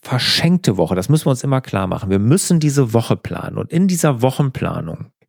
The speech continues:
gibt es ja den einen Schritt, der heißt mit den Zielen verbinden. Also ich gucke mindestens einmal die Woche meine Jahresziele an,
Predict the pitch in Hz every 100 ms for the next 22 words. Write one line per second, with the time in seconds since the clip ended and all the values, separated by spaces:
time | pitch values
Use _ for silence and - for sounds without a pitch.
0 | - 156 160 143 139 123 113 104 110 123
1 | 139 135 - 131 - 107 107 110 107 101
2 | 92 - 113 107 110 143 135 170 190 190
3 | - 104 - - - 127 120 123 113 -
4 | 131 180 190 156 151 131 117 135 165 175
5 | 180 _ - 104 104 98 104 98 - -
6 | 101 87 87 107 196